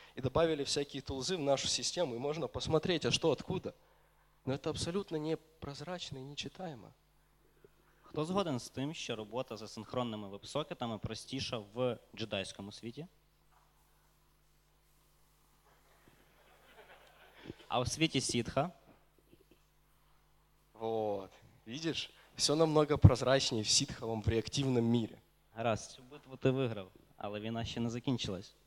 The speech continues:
Speaker 1: Окей. Возвращаемся к нашей презентации, смотрим, а что же дальше? А дальше релевантность технологий.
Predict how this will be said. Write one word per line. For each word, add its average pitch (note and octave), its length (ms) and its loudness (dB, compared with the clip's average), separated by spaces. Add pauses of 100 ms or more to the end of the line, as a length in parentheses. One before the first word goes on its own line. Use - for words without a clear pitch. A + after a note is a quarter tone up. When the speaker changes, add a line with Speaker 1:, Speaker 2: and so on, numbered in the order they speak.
Speaker 1:
Окей. C3+ 360 -2 (640)
Возвращаемся E3 840 6 (240)
к - 40 -8
нашей C#3+ 300 4
презентации, A#2 680 -2
смотрим, E3 500 -2
а A#2+ 80 -10
что G3+ 200 0
же F3+ 140 -6
дальше? B2+ 400 -4 (1400)
А - 80 -4
дальше G#3 520 -2 (140)
релевантность B2+ 760 -2
технологий. A2+ 540 -10